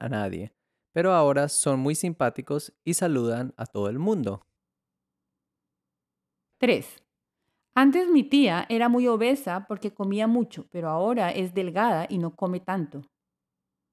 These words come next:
Speaker 1: Cuatro. Antes mis hermanos y yo éramos impuntuales porque llegábamos tarde a todas partes,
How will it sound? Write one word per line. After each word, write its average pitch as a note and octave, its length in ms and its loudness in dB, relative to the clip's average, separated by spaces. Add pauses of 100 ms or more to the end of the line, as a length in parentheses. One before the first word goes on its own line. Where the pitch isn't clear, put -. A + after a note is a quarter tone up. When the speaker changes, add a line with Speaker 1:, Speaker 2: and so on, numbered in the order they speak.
(1300)
Speaker 1:
Cuatro. C#3+ 480 2 (720)
Antes E3 380 2
mis F#3 160 2
hermanos B2 500 0
y C#3+ 140 -2
yo A2 320 -2 (180)
éramos C3 460 2
impuntuales A#2 1000 0 (160)
porque A#2 320 -4
llegábamos A2 760 0
tarde A2 440 0
a A2 80 -6
todas D3+ 380 0
partes, G2+ 500 -4